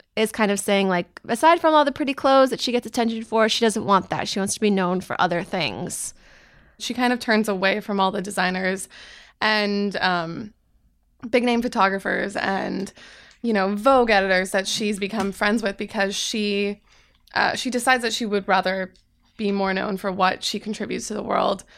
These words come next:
Speaker 2: I think the, the turning point for that was when they went on a ski trip.
Speaker 1: Yes.
Speaker 2: And one of her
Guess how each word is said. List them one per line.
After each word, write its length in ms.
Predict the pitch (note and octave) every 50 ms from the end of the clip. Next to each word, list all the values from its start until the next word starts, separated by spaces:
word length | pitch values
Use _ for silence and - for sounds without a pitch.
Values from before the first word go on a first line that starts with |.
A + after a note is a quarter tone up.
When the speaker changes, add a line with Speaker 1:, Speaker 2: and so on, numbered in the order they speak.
| - - - _ _ _ -
Speaker 2:
I 120 | - A3+
think 200 | B3 D4+ D#4+ D#4
the, 200 | - F#4+ D4 C4+ - -
the 320 | G#3+ A#3 A#3 G#3+ G#3 G#3
turning 360 | - - - D4 D#4+ E4 D#4+ D4
point 260 | - A#3+ A3 G3+ G#3
for 100 | - G#3+
that 240 | G3+ G3 G3 G3 -
was 200 | G3+ G3+ G3+ G3+
when 180 | G#3 G3+ G3+
they 80 | G#3 G3+
went 180 | G3+ G#3 G#3
on 100 | G#3 G3+
a 40 | G3
ski 340 | F#3+ - - - - A3+ A#3
trip. 380 | A#3+ - C#4 C4+ C#4 D4 C#4+ C#4+ -
Speaker 1:
Yes. 520 | - G3 F#3 E3 A2 - - - - - -
Speaker 2:
And 220 | - A3 G#3+ G#3 G#3+
one 160 | A3 A3+ A3+
of 160 | A3+ A3+ G#3+
her 640 | G#3+ - A#3 A3 G3 G3 G3 G3 G3 F#3+ G3 G3+ G3